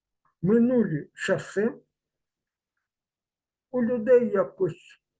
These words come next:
їх висока релігійність, е, співіснувала з їх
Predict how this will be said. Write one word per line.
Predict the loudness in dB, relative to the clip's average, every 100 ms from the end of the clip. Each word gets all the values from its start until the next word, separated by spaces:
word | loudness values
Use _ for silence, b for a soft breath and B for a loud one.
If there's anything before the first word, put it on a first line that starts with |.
| _ -12
їх | -4 -4 -4 -12 _ _ _ _ _
висока | -2 -2 -2 -4 -4 -4 -4 -2
релігійність, | 0 -2 -2 -4 -2 -2 -2 -4 -6 -20 _ _ _ _ _ _ _ _ _ _ _ _ _ _ _ _ _ _
е, | -10 -10 _
співіснувала | -20 -8 -4 -2 -2 -4 -2 0 2 4 2 0
з | -6
їх | -6 -8